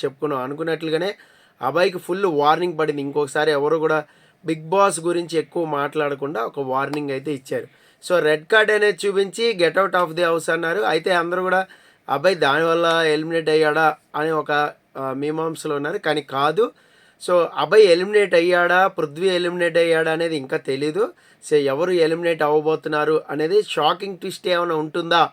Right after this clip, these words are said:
అని కూడా ఒక టాక్ అనేది ఉంది. ఇప్పటివరకు అయితే చాలామంది ఎక్కడెక్కడో చెప్తున్నారు, ఏది కూడా నమ్మొద్దు. నేను క్విక్ వీడియోలో చెప్తా, డెఫినెట్గా మీకు ఒక మంచి అప్‌డేట్‌తో వస్తా. అది షాకింగ్ ఎలిమినేషన్ ఉందా,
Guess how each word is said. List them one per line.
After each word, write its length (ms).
అని 140
కూడా 220
ఒక 120
టాక్ 340
అనేది 220
ఉంది. 180
ఇప్పటివరకు 520
అయితే 360
చాలామంది 480
ఎక్కడెక్కడో 580
చెప్తున్నారు, 520
ఏది 340
కూడా 220
నమ్మొద్దు. 560
నేను 300
క్విక్ 280
వీడియోలో 300
చెప్తా, 420
డెఫినెట్గా 600
మీకు 460
ఒక 140
మంచి 260
అప్‌డేట్‌తో 540
వస్తా. 260
అది 160
షాకింగ్ 720
ఎలిమినేషన్ 560
ఉందా, 320